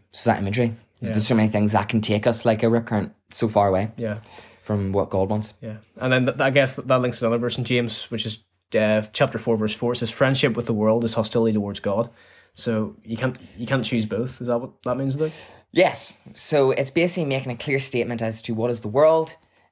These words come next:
Speaker 1: uh, and what is of God, and, and, uh, not being conformed to the world, and understanding that if you're friends with that, then you're creating this hostility towards God, 'cause that's God's enemy, is what this verse is trying to say. So, um, it honestly, it honestly could be, it could be anything,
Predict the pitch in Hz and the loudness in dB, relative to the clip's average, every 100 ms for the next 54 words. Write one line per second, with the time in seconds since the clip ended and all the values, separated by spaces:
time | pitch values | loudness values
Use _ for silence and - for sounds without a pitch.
0 | - 117 113 110 107 98 - 110 110 113 | -4 0 2 4 2 0 -2 -2 0 0
1 | 110 - 104 104 98 117 117 - - 104 | -2 -4 -4 0 2 2 0 -10 -2 0
2 | 101 101 104 - 101 98 98 107 113 110 | 0 -2 -4 -6 -6 -4 -2 -2 0 -2
3 | 101 104 98 104 110 117 131 120 107 104 | -2 -4 -2 0 0 -2 2 4 4 0
4 | - - - 107 113 110 110 117 107 107 | -12 -20 -4 0 0 0 0 0 2 2
5 | 104 101 - 110 107 - 135 131 107 113 | 2 0 -2 -6 -4 0 0 0 0 2
6 | 123 120 117 107 107 104 113 113 131 117 | 2 2 0 2 2 0 -2 0 0 2
7 | 110 107 - 107 - 113 120 156 117 - | 0 -2 -4 -4 -2 2 4 4 0 0
8 | 113 110 120 135 120 127 123 - 117 117 | 0 4 2 2 0 0 0 0 0 2
9 | 107 123 135 - - 120 117 117 117 113 | 0 2 0 -4 -4 -2 0 0 0 2
10 | 110 110 110 117 107 107 104 104 104 101 | 0 0 -6 -4 -4 0 -2 0 -2 -2
11 | - - - - - 113 110 104 104 - | -4 -12 -14 -18 0 4 6 4 2 2
12 | 131 113 120 - 104 98 - _ 107 113 | 2 4 2 0 0 0 -4 _ 2 2
13 | 110 - 107 98 95 90 - _ - 110 | 0 -2 -2 0 0 -2 -6 _ -8 -2
14 | 104 98 110 123 110 | 0 2 0 -2 -4